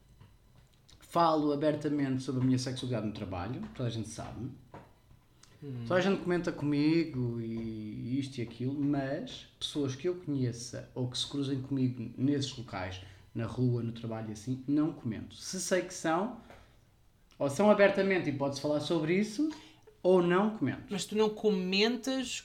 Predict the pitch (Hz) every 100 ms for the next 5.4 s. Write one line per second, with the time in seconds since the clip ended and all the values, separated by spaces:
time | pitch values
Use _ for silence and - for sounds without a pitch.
0 | - - 233 214 - 135 107 101 101 -
1 | - - 135 - - - 160 165 185 254
2 | - 330 349 185 196 - - 165 - 156
3 | 165 131 - - 185 185 208 262 226 233
4 | 254 - 254 220 214 202 208 - 240 254
5 | 240 - 214 -